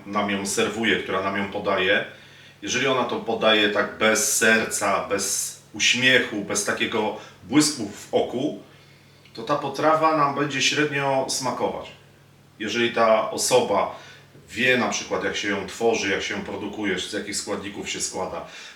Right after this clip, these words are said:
poda wam ją z takim uczuciem, z taką fajną radością, to powiem wam, nawet jak ona będzie troszeczkę niedosolona,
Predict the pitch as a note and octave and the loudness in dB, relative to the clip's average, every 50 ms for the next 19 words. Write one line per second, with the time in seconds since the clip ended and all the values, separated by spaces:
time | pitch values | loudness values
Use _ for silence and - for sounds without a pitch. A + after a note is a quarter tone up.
0 | - _ - A#2+ A#2+ A#2+ A#2+ A#2 A2 A2 A2 A2 G#2+ G#2 G2 - - G2+ - - | -14 _ -4 -2 2 4 4 4 6 4 2 2 2 -2 -2 -2 -2 -4 -4 -4
1 | - - - - - - D#3+ - - A2 G#2 - - - - F2+ - F2+ G#2 G#2 | -6 -6 -6 -4 -2 0 2 2 2 2 0 -2 -4 -6 -8 -8 -6 -4 -4 -4
2 | G2 - - - C3+ C3+ C3+ C3 B2+ B2 A#2 A#2 A#2+ A#2 B2+ B2+ A#2+ A#2 - - | -4 -6 -2 4 4 4 6 4 2 2 2 4 4 6 6 4 4 2 2 2
3 | A#2 A2 B2+ D3+ F3+ F#3 - - - - - - - - - - - _ _ _ | 2 4 4 2 0 -2 -6 -12 -20 -20 -20 -20 -20 -20 -20 -20 -20 _ _ _
4 | _ _ _ _ _ _ _ _ _ - C3 B2+ B2 - - F#3 E3 E3 F3 D#3+ | _ _ _ _ _ _ _ _ _ -10 -10 -10 -10 -2 0 2 4 6 6 6
5 | C#3+ C#3+ C3+ C#3 C3+ D#3+ F3+ E3+ E3+ D#3 - B2 A#2+ - - C#3+ D#3 D3 C#3 B2+ | 6 6 4 6 8 8 8 8 8 8 8 8 8 8 6 4 4 6 6 6
6 | - C3 C3 B2 A#2 G#2+ G#2+ A2 G#2 G2+ G2 - - - - - - - F#3+ E3+ | 6 6 4 4 4 4 6 6 8 8 6 4 0 -2 0 2 4 6 6 4
7 | - - D3 C3 B2 A#2+ A2 A2+ A2 G2+ - - G#2 G2+ G2+ F#2+ F2 F2 E2+ D#2 | 4 4 4 4 4 4 2 2 0 0 2 2 2 4 4 2 2 0 -2 -4
8 | - | -6